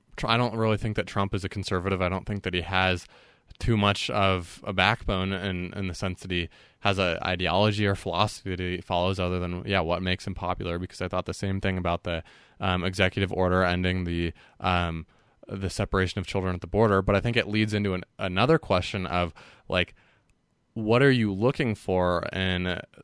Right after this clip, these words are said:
the leader of the executive branch? Like, does it matter if it's Trump or if it's Bill Clinton, who ha-, had a similar moral history as Trump, leading the, the government if they're still passing policies that you agree with? So, like,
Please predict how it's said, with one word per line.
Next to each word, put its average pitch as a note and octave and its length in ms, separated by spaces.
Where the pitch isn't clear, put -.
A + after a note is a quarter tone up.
the F#2 480
leader G2+ 320
of F#2 80
the F#2 140
executive F#2 480
branch? A#2+ 400
Like, F#2+ 220
does G#2 320
it G2 140
matter G2 460
if G2+ 140
it's - 280
Trump G2+ 480
or F#2+ 220
if E2+ 100
it's - 140
Bill F#2 240
Clinton, A2+ 380
who G2+ 160
ha-, F2 180
had F#2 180
a F2 60
similar G2 340
moral F#2 340
history G2 360
as F#2 80
Trump, G#2 280
leading G#2 500
the, F#2+ 400
the F#2+ 180
government B2 460
if G#2 320
they're G#2 160
still G2+ 220
passing G2 420
policies A2 540
that G#2+ 100
you F#2 100
agree F#2 280
with? C#3+ 260
So, A#2 460
like, A2 300